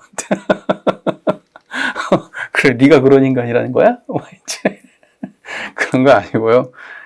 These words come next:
그게 맞다고 생각해요. 그렇게 되고 싶은 사람이고. 네, 하지만 아직도 제가 생각하고 이상으로 꿈꾸는 만큼 제 인격이 그렇게 되지 못했다고 저 생각합니다.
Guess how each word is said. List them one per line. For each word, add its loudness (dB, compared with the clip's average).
그게 0
맞다고 2
생각해요. -4
그렇게 0
되고 -2
싶은 -4
사람이고. -4
네, -10
하지만 -2
아직도 2
제가 0
생각하고 0
이상으로 -2
꿈꾸는 -2
만큼 -2
제 -2
인격이 -2
그렇게 -8
되지 -6
못했다고 -6
저 -10
생각합니다. -12